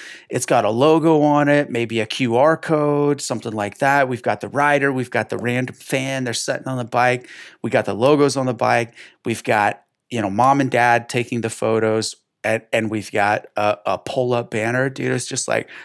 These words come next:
why is nobody doing this? <laughs> Like, like, this is, this is, this is an experience that nobody is providing, um, is actual hands-on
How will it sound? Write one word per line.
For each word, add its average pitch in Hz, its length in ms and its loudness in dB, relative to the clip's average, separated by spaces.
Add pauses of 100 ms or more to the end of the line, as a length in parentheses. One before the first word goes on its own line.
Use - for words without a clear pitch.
(120)
why 113 380 -2
is 202 260 -2
nobody 113 480 -4
doing 107 380 -8
this? - 400 -12
<laughs> - 200 -8
Like, 160 200 0 (280)
like, 127 200 -2
this 143 180 0
is, 139 140 -12
this 143 240 -6
is, 135 220 -16
this 139 200 -4
is 139 140 -12
an 143 100 -4
experience 131 760 -4
that 117 200 -6
nobody 120 540 -4
is 113 120 -4
providing, 104 680 -4 (640)
um, 104 320 -2
is - 180 -8 (160)
actual 143 520 0
hands-on 120 760 -4